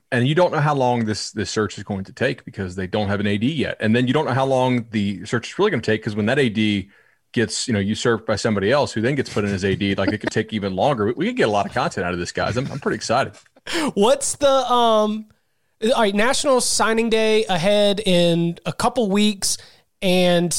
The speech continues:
Speaker 2: Tennessee has a top ten class. What, what are the chan-, like, what does that look like for, um, like, what happens next? How many of those prospects are gonna be released?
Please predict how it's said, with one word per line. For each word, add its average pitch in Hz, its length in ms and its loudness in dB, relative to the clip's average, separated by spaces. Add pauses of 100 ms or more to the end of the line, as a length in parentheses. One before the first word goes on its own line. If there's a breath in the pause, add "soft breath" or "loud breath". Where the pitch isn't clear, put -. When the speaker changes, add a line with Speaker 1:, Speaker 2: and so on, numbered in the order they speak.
Speaker 2:
Tennessee 226 580 2
has 202 180 0
a 156 80 0
top 190 240 -2
ten 170 180 0
class. - 560 -4 (540)
What, 185 160 -2
what 196 120 2
are 233 60 0
the 220 80 -2
chan-, 214 300 2
like, 196 240 -2 (320 loud breath)
what 185 140 2
does 247 120 0
that 214 220 0
look - 240 0
like 175 320 2
for, 185 680 4 (240)
um, 170 580 2 (200)
like, 175 260 0
what 180 260 2
happens 190 600 2
next? 190 380 0
How 202 120 0
many 208 220 4
of 196 100 0
those 185 200 2
prospects 196 640 2 (260 loud breath)
are 180 80 0
gonna 185 160 2
be 185 100 0
released? 175 720 0